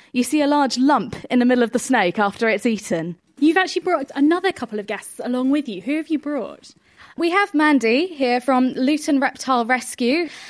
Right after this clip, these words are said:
Speaker 1: and she has brought two of her wonderful pets with her today. So there's the rather small royal python called Sharka.
Speaker 2: Hi, Sharka.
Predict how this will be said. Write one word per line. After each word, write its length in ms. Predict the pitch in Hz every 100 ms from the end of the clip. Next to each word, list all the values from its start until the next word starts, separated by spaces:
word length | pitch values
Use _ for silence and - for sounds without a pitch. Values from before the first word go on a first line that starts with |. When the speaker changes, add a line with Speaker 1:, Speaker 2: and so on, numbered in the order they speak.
| - 262
Speaker 1:
and 180 | 254
she 180 | - 311
has 140 | 311 294
brought 360 | 277 269 - -
two 240 | - 285
of 160 | 277 254
her 320 | 254 262 262
wonderful 640 | 233 262 294 311 311 233 220
pets 400 | 208 - - 196
with 140 | 180
her 120 | 180
today. 480 | 180 175 156 175 277 - -
So 160 | - 240
there's 300 | 240 247 -
the 340 | 262 247 247 - - -
rather 300 | 320 480 480
small 580 | - - 285 254 240 233
royal 380 | 226 277 302 302
python 760 | 302 196 185 - 180 185 320 349 - _
called 280 | - 240 226
Sharka. 640 | - 262 240 - 202 311 - _ _ _ _ _ -
Speaker 2:
Hi, 120 | 339
Sharka. 640 | 466 - 208 196 - 220